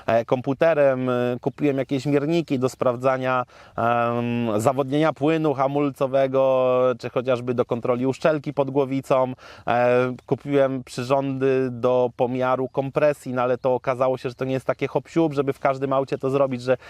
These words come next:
nie każdy też ze sprzedających pozwala na coś takiego. E, w części przypadków, no tak czy siak trzeba było jechać do aso, żeby podpiąć już pod profesjonalny komputer. Wiadomo, im nowsze auta,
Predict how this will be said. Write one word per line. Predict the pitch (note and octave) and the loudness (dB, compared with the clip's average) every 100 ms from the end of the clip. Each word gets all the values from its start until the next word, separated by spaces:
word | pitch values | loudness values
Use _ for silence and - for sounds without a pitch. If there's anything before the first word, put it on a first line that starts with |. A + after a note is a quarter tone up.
| - - | -8 0
nie | D#3 E3+ | 2 2
każdy | - F#3+ F#3 F3 E3 E3 _ | 0 0 0 0 0 0 _
też | F3 E3 - - | 2 2 -2 -8
ze | B2 C3+ D#3+ | -4 -2 -2
sprzedających | - C#3+ D3 D3+ D3+ - C#3+ - | -2 0 2 2 0 -2 -4 -2
pozwala | - C3 A#2 D3 E3+ D#3+ D3+ | -2 -2 0 0 2 0 0
na | D3 | -2
coś | C#3 D3 - | -4 -6 -2
takiego. | C#3+ D3+ C#3 D3 - - - - | -2 -2 0 0 0 -12 -10 -2
E, | C3 C3+ C#3 C3+ C#3 E3 D#3 D3+ | 2 4 2 0 -8 -14 -12 -12
w | - - | -16 -4
części | F#3 F3 - D#3+ | 0 0 -2 -8
przypadków, | - D#3 D#3+ - D#3 | -4 0 0 0 -2
no | D#3 | 0
tak | D#3+ - | -2 -4
czy | D3+ | -4
siak | E3+ D#3 | -4 -4
trzeba | - C#3+ | -2 -2
było | C#3 D3 | 0 0
jechać | C#3+ D#3 C#3 | 0 0 -2
do | C3+ C#3 C3 - | 2 2 2 2
aso, | C#3+ C#3 C#3+ | 0 0 -4
żeby | B2+ C3 | -4 -2
podpiąć | C#3+ C3 C3+ B2+ | 0 -2 -2 -6
już | B2+ | -6
pod | C#3 | -6
profesjonalny | - C3 C3 C3+ C#3 D3 C#3 | -6 -8 -6 -2 0 0 -2
komputer. | C#3 C3 C#3 C#3+ | -4 -2 -2 0
Wiadomo, | F3+ E3 C#3 | 0 0 0
im | C3 | -2
nowsze | C#3 - C#3 | -4 -2 0
auta, | C#3 C#3 C3 | 0 2 -2